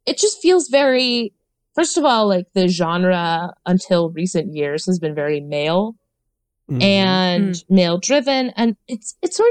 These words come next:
Speaker 1: of got a colder philosophicalness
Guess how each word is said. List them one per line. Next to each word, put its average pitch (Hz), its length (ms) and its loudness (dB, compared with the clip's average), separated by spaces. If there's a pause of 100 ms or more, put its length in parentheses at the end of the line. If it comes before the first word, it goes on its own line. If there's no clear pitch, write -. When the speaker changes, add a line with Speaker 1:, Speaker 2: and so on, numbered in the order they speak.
Speaker 1:
of - 80 -8
got 370 180 2
a 262 220 -2
colder 240 920 -2 (840)
philosophicalness 202 1600 0